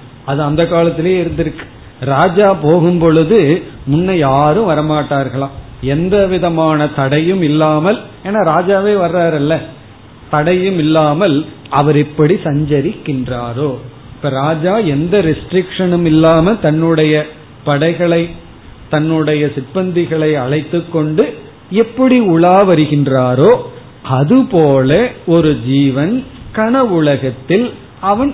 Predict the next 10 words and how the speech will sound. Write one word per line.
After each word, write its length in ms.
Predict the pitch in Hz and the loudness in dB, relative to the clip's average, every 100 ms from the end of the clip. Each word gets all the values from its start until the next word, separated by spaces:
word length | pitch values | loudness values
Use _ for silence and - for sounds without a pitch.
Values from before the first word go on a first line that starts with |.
| 151 | -2
அவனுடைய 600 | 151 165 165 160 151 143 135 | 0 0 0 0 0 0 0
விருப்பப்படி, 840 | 151 233 - 196 - 143 127 220 - - - - | 2 0 0 -6 -4 -6 -4 -4 -6 -16 -20 -10
கர்ம 360 | 180 175 233 254 | -4 -2 0 0
வினைப்படி 680 | 190 151 147 135 135 127 190 247 - - - 180 | 0 -2 -2 -4 -8 -2 -2 -4 -12 -20 -12 -2
உலகத்தை 520 | 196 208 214 208 175 | 0 0 -4 -4 -6
படைத்துக் 560 | 160 143 156 165 165 - | -4 -4 -4 -4 -8 -6
கொண்டு 260 | 135 127 226 | -8 -6 -8
சஞ்சரித்துக் 720 | 247 226 214 190 160 - 156 | -6 -6 -2 -2 -2 -4 -8
கொண்டு 260 | - 127 165 | -6 -6 -4
இருக்கின்றான். 840 | 135 113 - 113 110 120 135 143 | -6 -6 -8 -8 -6 -4 -2 -4